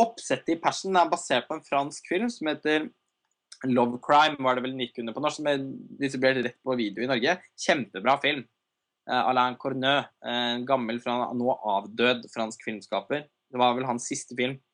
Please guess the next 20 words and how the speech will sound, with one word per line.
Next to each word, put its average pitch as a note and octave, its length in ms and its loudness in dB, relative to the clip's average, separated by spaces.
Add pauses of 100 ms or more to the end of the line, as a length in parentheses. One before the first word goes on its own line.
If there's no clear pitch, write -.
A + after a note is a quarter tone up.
(640)
Eh, A#2+ 320 -2
kjempebra C#3 640 0
film, D#3 160 0
sånn D3 160 0
rivaliseringsdrama A#2 1120 0 (680)
mellom A#2+ 320 -2
to, A#2+ 400 -2
eh, A#2+ 460 0
kvinner A2 260 -4
som A#2+ 160 0
jobber G#2 240 0
i G#2 240 2
et, G#2+ 320 -2
eh, A2 320 2
sånn G#2 320 -6
reklame, F#2+ 420 2 (1080)
reklamebyrå. A#2 460 4 (1700)
Og, D3 640 6
men E3+ 140 -4
den, F#3+ 160 4